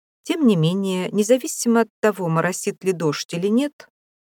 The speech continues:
было предписано после полудня начинать трёхдневные праздничные торжества. Поэтому с упрямой национал-социалистской решимостью люди принялись за празднование. Марш в такси двигался к югу, пересекая Веддинг.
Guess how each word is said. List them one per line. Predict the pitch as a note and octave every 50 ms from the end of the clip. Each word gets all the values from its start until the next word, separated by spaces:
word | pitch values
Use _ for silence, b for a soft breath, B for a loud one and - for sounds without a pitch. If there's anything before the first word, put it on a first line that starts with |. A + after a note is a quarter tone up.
| _ _ _
было | - A3 E4 E4+ E4
предписано | - - A3+ A3 - - D4+ D#4+ - - - D#3+ D#3
после | D#3 - E3 D#3 - - D#3 D#3
полудня | - E3+ E3+ G3+ C4+ B3+ A#3+ A3 A3+ A#3+ B3 -
начинать | F3+ F3+ E3+ - - F#3+ F3 G#3 B3+ C#4+ - -
трёхдневные | - D#3+ E3+ D#3 D#3 D#3 D3 E3 G#3+ G#3+ A3 A3 A3 G#3+ G#3+
праздничные | - D3+ D3+ D#3 D#3 - E3+ D#3+ - - - E3+ D#3+
торжества. | D#3 - E3 D#3+ D#3 D#3+ D#3 - - - - C#3+ B2+ - - - _ _ _ _ _ _ _ _ _ _ _ _ _ _ _ _ _
Поэтому | - E4+ D4 A#3 G#3+ G3+ - - G3+ F#3 F3+ F3 F3+ F#3
с | - - -
упрямой | A#3+ - B3 B3+ A#3 G#3 F#3 F3
национал-социалистской | F3+ F#3 E3+ - - F#3+ G3 F#3+ F3 - - D#3 - - F3+ E3+ E3 D#3+ D3+ - - - - D3+
решимостью | D#3 D3+ - - C#4+ C#4+ C#4 C#4 - - - - G#3+ A3+ A#3 A3 -
люди | F3 G3+ C#4+ D#4 C4 D4 D4
принялись | B3 - D3 C#3+ D3+ D3 D3+ G3 A3 - - -
за | - F3 A3 G#3+
празднование. | - C#3+ C#3 D3 - - B2+ C#3+ - C3+ C#3 C#3+ D#3 D#3+ D#3+ E3+ - _ _ _ _ _ _ _ _ _ _ _ _ _ _ _ _ _ _ -
Марш | A3+ D4+ E4+ D#4+ - - -
в | - -
такси | - G3 F#3+ - - - - - C#4+
двигался | G#3+ F#3+ - C4 A3 B3+ B3 B3 - - - B3
к | A#3+ -
югу, | G3+ F3 E3+ F3 D#3+ D3+ C#3+ C3+ C#3+ D3 C#3+ D3
пересекая | - E3+ E3+ E3 - - D#3+ - - A3 B3 B3 A#3+ A3+
Веддинг. | F#3 D3 C#3+ D3 C3+ C#3+ C#3+ - - C4+ C4 A#3 - - - - -